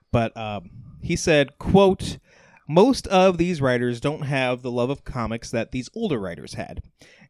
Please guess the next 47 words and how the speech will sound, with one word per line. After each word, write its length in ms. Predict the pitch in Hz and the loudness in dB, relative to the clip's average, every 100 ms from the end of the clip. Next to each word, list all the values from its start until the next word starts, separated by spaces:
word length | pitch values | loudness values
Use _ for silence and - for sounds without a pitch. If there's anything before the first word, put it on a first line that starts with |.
| _ _ - | _ _ 0
All 200 | 147 196 | 2 4
the, 180 | 202 | 2
and 100 | 151 | 4
all 100 | 175 | 4
they 120 | 220 226 | 4 2
care 240 | 151 131 | 2 2
about 300 | 123 123 123 | 2 0 -2
is, 600 | 131 127 123 123 117 - - _ _ - | -6 -6 -6 -8 -10 -12 -16 _ _ -8
how 220 | 160 165 | -2 0
can 120 | 180 | 0
I 60 | 165 | 0
put 180 | - 139 | 2 2
myself 520 | 135 - 147 139 - | 0 0 2 2 -2
into 300 | 131 131 135 | -10 -6 -6
the 60 | 113 | -6
book? 260 | 95 - 85 - _ - - _ _ _ | -8 -14 -18 -20 _ -20 -20 _ _ _
Uh, 220 | 131 127 127 | -6 -4 0
but 120 | 139 | 2
we 120 | 226 | 2
don't 180 | 320 - | 0 0
care 240 | 185 196 | 2 4
what, 320 | 165 156 - _ | 4 4 2 _
uh, 260 | 151 139 127 | 0 2 2
what, 200 | 131 120 _ _ 120 _ _ 143 | 0 -2 _ _ -20 _ _ 0
we 140 | 202 | 2
don't 200 | 262 208 | -2 -4
care 380 | - 139 117 120 | -4 -4 -4 -8
about 340 | 117 120 110 | -8 -8 -6
what 140 | 117 110 | -10 -8
you 180 | 175 | -4
would 140 | 190 120 | -4 -4
do 240 | 110 104 | -8 -12
if 180 | 101 - | -16 -10
you 200 | 147 254 | -2 0
were 180 | 147 101 | 0 -4
Iron 260 | 101 92 | -10 -14
Man. 300 | 76 65 60 _ _ _ _ _ - | -18 -20 -20 _ _ _ _ _ 0
We 160 | 156 | 4
don't 160 | 220 185 | 4 4
care 240 | - 202 | 4 4
who 100 | 190 | 4
you 220 | 208 214 101 | 4 2 -2
are. 260 | 80 87 - - - | -4 -10 -12 -12 -12
You're 160 | 147 151 | -8 -4
writing 320 | 147 151 165 | -2 -2 -2
Tony 240 | 160 151 | -2 -2
Stark. 460 | 147 - 196 110 | -6 0 0 0